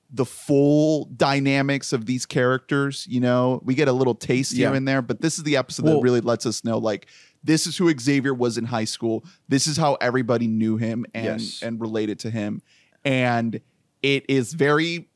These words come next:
Speaker 1: revealing. It's, it's, it
Speaker 2: Ah.
Speaker 1: shows a lot about, like,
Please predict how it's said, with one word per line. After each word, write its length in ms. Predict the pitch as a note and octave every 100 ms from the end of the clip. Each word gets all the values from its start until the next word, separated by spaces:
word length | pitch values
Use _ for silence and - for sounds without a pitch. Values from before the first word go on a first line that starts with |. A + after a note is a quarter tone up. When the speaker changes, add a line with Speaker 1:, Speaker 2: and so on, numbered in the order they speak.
| _ _ -
Speaker 1:
revealing. 580 | C3+ A2+ F#3+ A#3 C#2 D#2+
It's, 280 | A#2+ - -
it's, 260 | B2+ - -
it 180 | C#3+ C3
Speaker 2:
Ah. 100 | B2
Speaker 1:
shows 240 | D#3 D#3
a 40 |
lot 280 | C#3 C3+ F3
about, 300 | C#3 B2+ B2
like, 360 | B2 A#2+ A#2 -